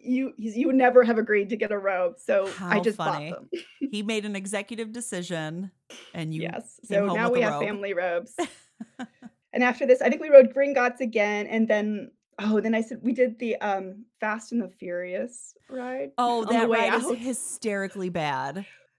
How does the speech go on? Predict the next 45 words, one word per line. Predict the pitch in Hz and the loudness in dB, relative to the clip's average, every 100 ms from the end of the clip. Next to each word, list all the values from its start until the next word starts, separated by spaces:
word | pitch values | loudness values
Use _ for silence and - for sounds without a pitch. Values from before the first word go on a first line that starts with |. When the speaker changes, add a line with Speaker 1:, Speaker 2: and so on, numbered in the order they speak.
| - | 4
Speaker 1:
It, | 247 247 - _ _ _ | 6 6 0 _ _ _
the, | 277 - - | -8 -6 -8
the | 247 | -8
two | - 320 _ | -8 -14 _
pre-shows, | 254 240 - 240 247 - - | -8 -8 -4 -2 -2 -4 -6
they | 254 | -4
have | 240 220 | -4 -4
cast | 214 208 - | -4 -4 -2
members | 220 220 220 | -2 0 -2
that | 214 208 | -2 -4
interact | 202 202 190 214 - | -4 -2 -2 -4 -6
with | 214 | -12
these | 202 190 | -12 -16
screens, | - 202 196 202 226 - | -12 -10 -8 -8 -12 -6
and | 226 226 | -4 -2
they | 233 | 0
are, | 220 208 208 | 0 -2 -4
I | 202 | -6
think, | 214 - | -12 -16
skippers, | - - 247 233 202 185 190 - - | -14 0 2 2 -2 -2 -6 -8 0
Jungle | 240 226 | 0 0
Cruise | 214 196 190 | -4 -6 -6
skippers | - 190 185 185 | -8 -6 -6 -4
of | 190 | -6
Universal. | 190 185 - 170 - 185 | -6 -8 -2 -2 0 0
The | 233 | 0
Speaker 2:
<laughs> | 285 | -2
Speaker 1:
guys | - 226 226 | -2 -2 -2
we | 233 208 | -4 -6
had | 214 196 | -4 -6
were | 185 190 | -4 -6
so | 185 - - - 233 233 240 | -8 -12 -16 -8 0 2 2
funny, | 226 214 214 208 | 2 -4 -4 -4
and | 202 | -4
they | 220 | -4
just | 226 | -4
made | 247 226 | 0 0
up | 220 233 | 0 0
their | - | -2
own | 196 202 | 0 -2
script | 196 - 220 208 202 - | -8 -10 -4 -4 -4 -6
as | 208 208 | -6 -4
they're | 208 | -6
going | 202 196 202 202 | -4 -4 -4 -6
with | 202 - | -8 -10